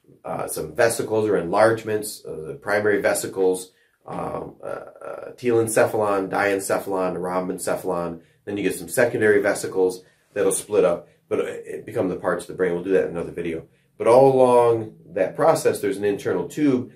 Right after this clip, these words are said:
that is drawn out with the brain. Your brain, uh, as I've drawn several times, oops, several times,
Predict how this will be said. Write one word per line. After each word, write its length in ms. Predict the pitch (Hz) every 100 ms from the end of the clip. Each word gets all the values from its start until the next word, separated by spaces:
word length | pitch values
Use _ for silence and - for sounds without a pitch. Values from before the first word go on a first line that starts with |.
| - -
that 120 | 104
is 160 | 95 87
drawn 360 | 110 110 104 98
out 240 | 92 -
with 200 | 127 151
the 80 | -
brain. 460 | - - - - - - - - - - - -
Your 140 | 90 87
brain, 760 | - 165 190 113 - 160 - - _ _ -
uh, 200 | 92 92
as 240 | 101 101
I've 380 | 101 92 82 - -
drawn 540 | 101 107 95 92 87 - _
several 600 | - - 147 123 87 82
times, 240 | 82 -
oops, 320 | - - _ _ _ - - _
several 400 | - 160 165 143
times, 540 | - 90 87 135 -